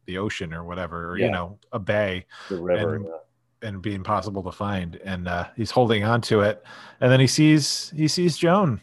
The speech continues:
Speaker 1: uh, having to, in a fist fight or a knife fight with Zolo up, up that top of that, uh, wall. And, uh,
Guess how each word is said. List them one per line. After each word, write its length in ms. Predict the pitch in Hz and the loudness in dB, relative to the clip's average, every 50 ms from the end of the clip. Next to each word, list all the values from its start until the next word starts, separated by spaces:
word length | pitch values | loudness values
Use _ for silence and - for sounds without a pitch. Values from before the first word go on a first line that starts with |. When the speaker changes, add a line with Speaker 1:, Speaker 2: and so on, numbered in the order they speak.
| - - - | -10 -8 -4
Speaker 1:
uh, 220 | 110 104 107 107 - | 0 2 2 2 2
having 300 | - 117 123 117 123 131 127 | 2 2 4 4 4 4 4
to, 360 | - 139 135 120 113 120 - - - - - - - - _ _ _ _ | 6 4 6 6 4 0 -2 -6 -14 -20 -20 -20 -20 -20 _ _ _ _
in 140 | 139 127 147 | 6 6 6
a 40 | 131 | 6
fist 360 | - - 143 170 - - - | 6 4 4 4 4 2 4
fight 320 | - 120 113 113 113 113 - | 6 6 6 6 4 4 4
or 120 | 123 117 | 6 6
a 40 | 110 | 6
knife 320 | 107 104 107 139 165 - | 4 4 4 4 2 2
fight 280 | - - 107 104 98 110 | 2 2 2 2 2 0
with 120 | 107 98 | -4 -4
Zolo 640 | 90 101 113 135 143 123 104 98 95 92 92 98 - _ _ _ - | 0 4 4 6 6 8 6 6 6 2 0 -4 -10 _ _ _ -4
up, 160 | 113 - - - | -4 -4 -6 -4
up 180 | - 117 - - | -2 -2 0 2
that 140 | - 107 101 | 2 2 2
top 260 | - 117 113 107 - | 4 2 2 2 2
of 60 | 113 101 | 2 2
that, 300 | 101 98 95 90 - 98 | 4 4 2 0 -2 -2
uh, 220 | 92 92 92 87 | -2 -2 -2 -4
wall. 500 | 85 87 98 113 123 110 92 85 - - _ _ - - - - - - _ _ _ _ | -4 -2 0 0 0 0 -2 -4 -8 -12 _ _ -20 -20 -20 -20 -20 -20 _ _ _ _
And, 480 | 107 104 104 104 101 104 104 104 98 101 | -6 -4 -2 -2 -2 -2 -4 -4 -2 0
uh, 540 | 107 104 101 101 104 104 101 98 82 71 | 0 2 2 0 0 -2 -4 -4 -6 -8